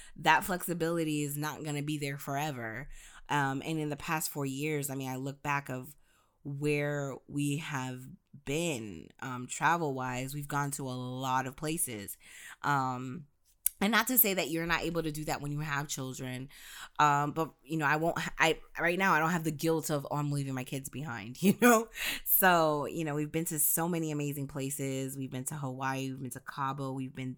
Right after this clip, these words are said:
to Saint Lucia, we've been to so many Caribbean islands, um, cruises, you name it.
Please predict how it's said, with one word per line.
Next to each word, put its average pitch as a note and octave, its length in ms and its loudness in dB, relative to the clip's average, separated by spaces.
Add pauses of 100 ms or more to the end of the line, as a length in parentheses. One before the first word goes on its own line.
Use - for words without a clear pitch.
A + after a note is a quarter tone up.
to B2+ 300 -6 (400)
Saint A2 260 -6
Lucia, A#3 1040 2
we've E3+ 160 0
been F3+ 120 -2
to E3 100 -4
so D#3 180 2
many D#3+ 200 -4
Caribbean C3 580 -6
islands, E3+ 880 -4 (420)
um, C#3 580 -4 (920)
cruises, F#3 880 0
you F#3+ 100 0
name D3+ 320 0
it. C#3+ 280 -4